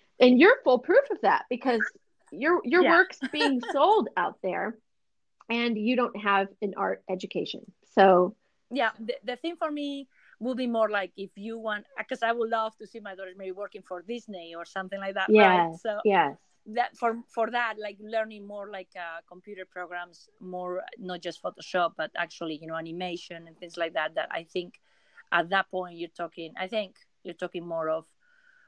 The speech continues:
Speaker 2: or even, yeah, I mean, I mean, uh,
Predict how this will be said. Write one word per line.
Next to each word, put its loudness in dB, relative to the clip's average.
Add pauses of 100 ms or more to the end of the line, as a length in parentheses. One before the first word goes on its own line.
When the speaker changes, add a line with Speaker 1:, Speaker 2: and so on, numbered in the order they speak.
(160)
Speaker 2:
or -2
even, -4
yeah, 2
I 4
mean, -6 (1300)
I 4
mean, 2
uh, 2